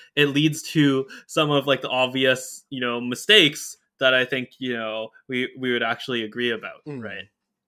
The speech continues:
Speaker 2: Um, well, it sort of doesn't matter until it matters, right? Like, you know, and, and the, the weird thing, actually, is that A I, worries about A I risk actually caused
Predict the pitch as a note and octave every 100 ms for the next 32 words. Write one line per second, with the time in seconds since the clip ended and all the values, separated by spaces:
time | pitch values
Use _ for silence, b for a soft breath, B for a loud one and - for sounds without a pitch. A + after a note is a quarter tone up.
0 | B B B B - F#3 F#3 F#3+ F#3 F3+
1 | E3 _ _ _ _ - E3+ F#3 F3 E3+
2 | F3+ G3+ G3+ F3+ D#3+ - _ _ _ _
3 | _ C#3 F3 D#3+ D#3 D#3+ - D3+ C#3 C#3
4 | C#3 D3+ - A2+ - A#2 A#2+ B2+ B2+ B2
5 | b b b b _ _ C#3+ C#3+ B2+ B2
6 | A2+ - _ _ _ _ _ _ E3 E3+
7 | F3+ F3+ F3 F3+ F3 F3 A#3 A3+ - G#3
8 | E3+ C3 B2 - D#3+ - - A2 G#2+ A2
9 | D3 C3+ D3 C3 - - _ _ _ _
10 | _ D#3+ E3 E3 D3+ D3+ C#3 C#3+ E3 F#3+
11 | F#3+ E3 D#3 D3 D#3 D3 C#3 C3 D#3 B2+
12 | - - _ _ _ _ _ _ _ _
13 | _ _ _ _ _ _ _ E3 E3 -
14 | D#3 - - F#3 D3+ C3 A#2+ -